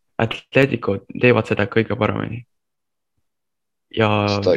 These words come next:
Speaker 2: seda kindlasti, jah. See on nende
Speaker 1: Ja
Speaker 2: mängustiil juba olnud ju umbes kümme aastat järjest. Et
Speaker 1: Ja,
Speaker 2: jah,
Speaker 1: nii et,
Speaker 2: ma olen nõus
Speaker 1: ja, ma
Speaker 2: sinuga.
Speaker 1: arvan, et Man Cityl võivad olla mingeid probleeme, aga ma ei tea. See on,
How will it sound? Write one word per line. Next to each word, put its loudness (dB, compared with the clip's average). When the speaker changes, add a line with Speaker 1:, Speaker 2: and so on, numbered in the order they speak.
Speaker 2:
seda 2
kindlasti, 2
jah. 4
See -2
on 4
nende 4
Speaker 1:
Ja 4
Speaker 2:
mängustiil 2
juba 4
olnud 2
ju 2
umbes -6
kümme 0
aastat -2
järjest. -4
Et 0
Speaker 1:
Ja, 4
Speaker 2:
jah, 6
Speaker 1:
nii 6
et, -6
Speaker 2:
ma -2
olen 0
nõus 4
Speaker 1:
ja, 4
ma 4
Speaker 2:
sinuga. 2
Speaker 1:
arvan, 2
et -6
Man 0
Cityl -4
võivad 2
olla 4
mingeid -4
probleeme, 0
aga -4
ma -2
ei 0
tea. 2
See -8
on, -2